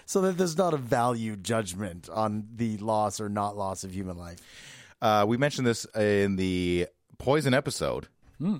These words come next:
Speaker 2: but let's
Speaker 1: Okay.
Speaker 2: go a little more in depth into the Bhopal disaster.
Speaker 1: Oh, this is the one in India that, uh, was on the news for, like,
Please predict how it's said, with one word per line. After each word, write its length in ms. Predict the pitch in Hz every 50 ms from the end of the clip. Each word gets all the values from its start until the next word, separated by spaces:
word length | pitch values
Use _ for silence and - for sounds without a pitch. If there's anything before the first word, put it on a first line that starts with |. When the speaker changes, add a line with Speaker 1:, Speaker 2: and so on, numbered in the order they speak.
| - - -
Speaker 2:
but 80 | 143
let's 180 | 190 240 269 -
Speaker 1:
Okay. 80 | 294
Speaker 2:
go 80 | 247 247
a 40 | 247
little 200 | 269 285 269 254
more 240 | 226 226 220 220 180
in 160 | 180 180 170
depth 420 | 170 220 214 190 180 - - - - - -
into 300 | 131 147 143 - 151 135
the 160 | 131 131 127
Bhopal 680 | 117 107 127 131 151 151 - - 123 113 104 98 90
disaster. 680 | 85 85 76 76 71 65 60 - - - - - - - - - _ _
Speaker 1:
Oh, 460 | 139 156 180 196 196 196 190 175 156 139
this 120 | 139 147
is 60 | 139 151
the 60 | 160
one 160 | 156 160 160
in 100 | 156 156
India 500 | 156 139 151 175 185 170 151 131 113 107 101
that, 240 | 110 113 113 - - -
uh, 100 | 127 131 123 120
was 180 | 131 123 117
on 140 | 135 139 143
the 80 | 135 127
news 360 | 123 131 151 151 143 117 -
for, 140 | - 113 110
like, 260 | 110 113 110 101 -